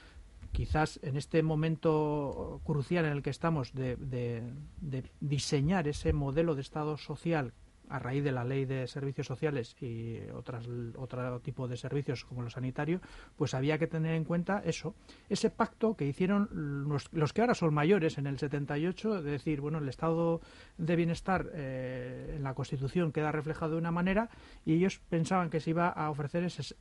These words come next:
ese tipo de servicios, ¿no? Salud, educación, sanidad, etcétera, etcétera. Bueno, ahora sí que, eh, lo hemos hablado en esta mesa alguna vez, cómo ha habido una traslación del cuidado dentro del entorno familiar al cuidado a la administración pública, ¿no? Bueno,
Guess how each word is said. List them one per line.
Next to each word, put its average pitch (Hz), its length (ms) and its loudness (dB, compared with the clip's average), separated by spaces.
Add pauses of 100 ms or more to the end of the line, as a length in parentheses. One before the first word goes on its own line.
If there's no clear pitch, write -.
(120)
ese 170 240 0
tipo 175 240 0
de 151 100 2
servicios, 135 540 -4
¿no? 202 320 0
Salud, 143 500 -2
educación, 147 760 -4
sanidad, 147 600 2
etcétera, 131 360 -8
etcétera. 120 220 -8 (320)
Bueno, 160 220 2
ahora 190 200 4
sí 214 180 0
que, 208 160 2
eh, 202 40 -2 (400)
lo 170 180 4
hemos 185 180 4
hablado 139 240 0
en 147 80 0
esta 156 180 -4
mesa 156 220 0
alguna 160 220 2
vez, 170 200 0
cómo 160 180 0
ha 160 40 2
habido 170 180 4
una 170 180 2
traslación 160 600 0 (420)
del 135 240 2
cuidado 165 720 2
dentro 165 380 0
del 156 120 2
entorno 165 420 0
familiar 165 560 0 (100)
al 139 180 -4
cuidado 143 540 2
a 139 120 2
la 135 140 2
administración 127 640 -2
pública, 113 460 -8
¿no? 175 120 -4
Bueno, 147 220 -2